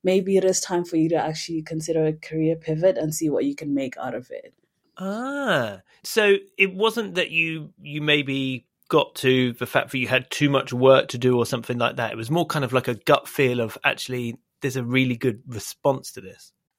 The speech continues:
Speaker 1: Exactly. So I wasn't that sort of person who was, like, completely overwhelmed by how many people were coming to me, but I just really felt like this was something that I wanted to pursue.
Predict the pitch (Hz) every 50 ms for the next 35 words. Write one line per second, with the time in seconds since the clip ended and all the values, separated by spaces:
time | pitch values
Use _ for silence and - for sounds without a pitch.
0 | _ - 220 202 196 214 202 190 185 190 185 165 139 - - - - 220 208 202
1 | 196 196 196 196 190 - - - 196 208 196 196 202 202 196 226 220 220 208 185
2 | - - - - 185 170 - - - 208 190 185 180 - 190 170 170 175 180 175
3 | 175 165 185 180 175 170 165 185 175 160 160 160 - - - _ _ _ _ -
4 | - 190 185 170 - 214 202 190 185 - 175 175 175 170 160 - - 185 185 180
5 | 175 175 170 170 170 175 175 170 175 175 180 170 170 160 156 - 170 170 170 165
6 | 170 165 165 185 170 160 165 160 156 156 160 160 196 202 214 214 214 196 - 185
7 | 175 170 160 165 160 156 165 165 165 156 160 - - - - - - - - 202
8 | 196 190 208 208 196 202 - - - - _ _ _ _ _ - 202 208 208 208
9 | 214 214 208 208 196 196 - - 190 180 180 180 180 175 175 170 175 180 170 170
10 | 190 180 175 - 185 175 165 180 170 170 165 160 165 165 165 165 165 160 - 175
11 | - - 180 - 175 170 - - - 165 165 190 240